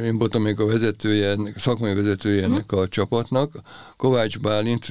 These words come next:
Speaker 1: szintén doktorandusz hallgatóm, aki most éppen posztdoktorin van kint Kínába.
Speaker 2: Nehéz.
Speaker 1: <laughs> És akkor jött a, a másik, eh,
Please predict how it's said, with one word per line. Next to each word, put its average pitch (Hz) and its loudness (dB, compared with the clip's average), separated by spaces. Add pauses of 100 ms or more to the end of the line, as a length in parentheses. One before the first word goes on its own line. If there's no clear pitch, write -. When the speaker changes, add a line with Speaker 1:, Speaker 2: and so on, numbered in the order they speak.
Speaker 1:
szintén 110 -2
doktorandusz 117 0
hallgatóm, 120 0
aki 110 0
most 107 0
éppen 104 0 (240)
posztdoktorin 110 0
van 101 0
kint 101 -6
Kínába. 110 0 (500)
Speaker 2:
Nehéz. 196 -2 (400)
Speaker 1:
<laughs> 190 2
És 107 -4
akkor 123 2
jött 139 2
a, 113 0
a 113 0 (360)
másik, 127 -2
eh, 139 2